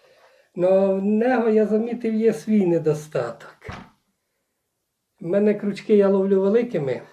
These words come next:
бо обично я ловлю, ну, на трофейну ладнуюся. На такі карпики по кілу полтора-два. Ну, двойка засікається.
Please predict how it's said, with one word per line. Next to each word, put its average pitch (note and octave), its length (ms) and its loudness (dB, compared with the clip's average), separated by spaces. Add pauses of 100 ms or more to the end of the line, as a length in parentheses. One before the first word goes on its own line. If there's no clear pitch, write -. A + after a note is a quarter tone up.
(140)
бо D#3+ 540 -4
обично F3+ 400 -4
я F3+ 140 0
ловлю, E3+ 1000 -4 (220)
ну, C4 340 -4 (260)
на - 80 -8
трофейну D3+ 580 -2
ладнуюся. B2+ 760 -10 (1000)
На E3 100 -6
такі F3 260 -6
карпики F#3+ 560 -4
по D#3 460 -4
кілу D#3+ 340 -6
полтора-два. D#3+ 1000 -6 (320)
Ну, C#4 100 -2
двойка A#3+ 420 2
засікається. E3+ 1080 -4